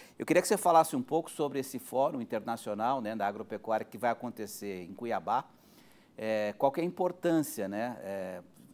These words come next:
vão ter lá representantes de países do mundo inteiro, né? É, que tipo de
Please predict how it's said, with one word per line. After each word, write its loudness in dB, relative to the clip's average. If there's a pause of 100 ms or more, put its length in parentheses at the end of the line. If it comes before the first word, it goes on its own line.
(100)
vão -4
ter -4
lá 0
representantes -6 (480)
de -16
países -2
do -6
mundo -2
inteiro, -2
né? -6
É, -10
que -12
tipo -8
de -2